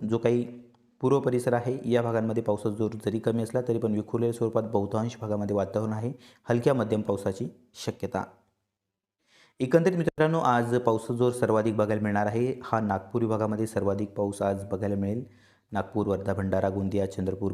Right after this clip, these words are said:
गडचिरोली, त्याचबरोबर मराठवाड्यातील जे काही एकदम कडेचे जिल्हे आहेत, त्यामध्ये पूर्व भाग, नांदेड, नांदेडलगतचा हिंगोली, परभणी वगैरे या परिसरामध्ये काही काही ठिकाणी रात्रीपर्यंत पावसाची शक्यता आहे. अमरावती विभाग आणि नागपूर विभागामध्ये बहुतांश ठिकाणी मध्यम ते जोरदार पावसाची शक्यता आहे.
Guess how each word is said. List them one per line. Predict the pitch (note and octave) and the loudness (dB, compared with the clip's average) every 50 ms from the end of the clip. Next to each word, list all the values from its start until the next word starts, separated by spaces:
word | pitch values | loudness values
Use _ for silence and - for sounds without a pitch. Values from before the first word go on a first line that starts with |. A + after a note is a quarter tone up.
| F#2 - | 0 -2
गडचिरोली, | G2+ G2 - - A2+ G#2 A2+ A#2+ | -2 -2 -2 -4 -2 0 0 0
त्याचबरोबर | A#2+ B2 B2+ A2+ A2+ A2 A#2+ A#2 A#2+ A#2 | 2 2 0 0 2 2 2 2 2 2
मराठवाड्यातील | A2 G#2 G2+ G#2+ - A#2 A2+ A2+ A2 A#2 A#2 A2+ | 2 2 2 2 2 0 0 0 0 -2 -2 0
जे | A2 A2 | 0 0
काही | G#2+ A#2 A2 G#2+ | 0 0 -2 -2
एकदम | G2+ G#2+ A2+ A2 A2 | -2 -2 -2 -2 0
कडेचे | G#2+ - G#2+ G#2+ G#2 A2+ G#2+ | -2 -2 -2 -2 -2 -2 -2
जिल्हे | G#2 G#2 G2 G2+ G#2+ A2 | -2 0 0 2 2 2
आहेत, | G#2+ A2+ A#2+ A#2+ A#2+ | 2 2 0 0 0
त्यामध्ये | G#2+ G2 G2+ G2+ G#2 G#2 | 0 0 0 0 -2 -2
पूर्व | G2+ G2+ - A2+ A2 A2+ | -4 -4 -4 -2 0 0
भाग, | G#2 A2 A2 G#2+ G#2+ | 0 0 0 0 0
नांदेड, | G#2+ G#2 G2+ G2+ F#2+ G#2 G2+ G2+ G#2 A2 - - - - _ _ _ _ _ _ | 0 0 0 0 0 0 0 0 -2 -6 -10 -16 -20 -20 _ _ _ _ _ _
नांदेडलगतचा | - G#2 G2+ G2+ G#2 G#2 G2+ G#2 G2+ G2+ G#2 G2+ - G#2+ | -4 -2 0 2 2 2 2 2 2 2 0 0 0 -2
हिंगोली, | G2 G2+ G2+ G2 G#2 G2+ G2+ G2+ | -2 0 0 0 0 0 0 0
परभणी | F#2+ G2+ F#2+ F#2+ G#2 G2+ G2 | 0 0 0 0 0 0 0
वगैरे | F#2+ G2 G#2 A#2 A#2 | 0 0 0 2 2
या | A#2+ B2 | 2 2
परिसरामध्ये | B2 B2+ B2 A#2+ - A#2+ A#2 A#2 A2+ A#2 | 2 2 0 0 0 0 0 0 0 0
काही | A#2 - A2+ G#2 G#2 | 0 0 -2 -2 -2
काही | G2+ A2+ A2 | -2 -2 -2
ठिकाणी | G#2+ G#2+ G2+ G#2 G2+ G2+ | -2 -2 -2 -2 0 0
रात्रीपर्यंत | G2+ G2 G2 G2+ A2 G#2 G#2+ G2 G2 G2+ | 0 0 0 -2 -2 -2 -2 -2 -2 -2
पावसाची | G2+ G2+ - F#2+ F#2+ - G2 - - F#2+ | -2 -2 -2 -4 -4 -4 -6 -6 -6 -6
शक्यता | - - G2+ - G#2 | -4 -6 -4 -2 -4
आहे. | G#2+ G#2 B2+ | -4 -4 -6
अमरावती | A#2 - A#2 A2 A#2+ B2 B2 B2+ | -4 -2 0 2 2 2 2 2
विभाग | B2+ A#2+ B2 B2 | 2 2 2 2
आणि | B2 A#2 | 2 2
नागपूर | G#2+ G#2 G2+ - - A2 | 0 -2 -2 -4 -4 -4
विभागामध्ये | A2 G#2 G#2+ G#2 G#2+ G#2+ G#2 G#2+ | -2 -2 -2 -2 -4 -4 -4 -6
बहुतांश | A2 A2 G#2 G2+ G2 G2 G#2 G#2+ G#2 | -4 -4 -4 -4 -2 -4 -4 -6 -4
ठिकाणी | - - - G2+ G#2+ A2 | -6 -8 -8 -8 -6 -4
मध्यम | A2+ G#2 F#2+ F#2+ A2+ G#2 G#2 - | -4 -4 -4 -4 -4 -4 -4 -4
ते | G#2+ | -4
जोरदार | G2 G2+ F#2+ F#2+ G2 G#2+ - | -4 -2 -4 -2 -2 -4 -4
पावसाची | - G2 - - G#2 - - | -6 -8 -10 -10 -10 -12 -12
शक्यता | G2 - G#2+ G2+ - A#2 | -8 -8 -8 -6 -4 -4
आहे. | A2+ C3+ | -4 -4